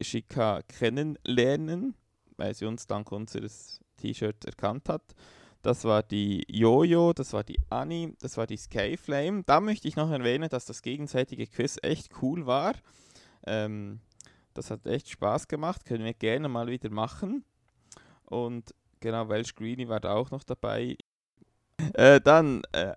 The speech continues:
es war ja noch jemand aus Grindelwald und Queenie da.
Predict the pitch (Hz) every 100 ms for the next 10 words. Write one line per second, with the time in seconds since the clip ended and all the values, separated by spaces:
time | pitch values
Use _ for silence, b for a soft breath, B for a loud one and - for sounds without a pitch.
0 | - - - 135 131 131 143 151 131 139
1 | 117 - 117 135 160 147 127 131 131 117
2 | - - 151 214 226 - 156 190